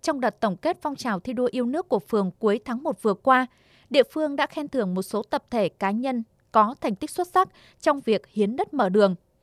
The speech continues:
Hiện chỉ còn một số ít hộ dân ở đoạn giữa của tuyến đường còn băn khoăn, chưa bàn giao mặt bằng. Ông Nguyễn Hữu Bắc,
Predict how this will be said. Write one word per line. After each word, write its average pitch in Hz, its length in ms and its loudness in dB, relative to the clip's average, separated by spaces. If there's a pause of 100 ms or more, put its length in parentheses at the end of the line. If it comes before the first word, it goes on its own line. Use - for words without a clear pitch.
(440)
Hiện 277 180 2
chỉ 208 140 0
còn 196 240 0
một 190 80 -2
số 202 360 0
ít 381 180 0
hộ - 180 -2
dân 233 260 0
ở 208 160 -2
đoạn 190 280 0
giữa 220 260 -2
của - 160 -4
tuyến 220 220 -2
đường 233 220 4 (340)
còn 226 220 2
băn 294 140 -4
khoăn, 285 280 -2 (220)
chưa 277 180 0
bàn 220 220 -2
giao 220 200 -2
mặt 202 160 -4
bằng. 185 220 4 (960)
Ông 233 220 2
Nguyễn 240 160 -4
Hữu 247 140 -6
Bắc, 320 180 -2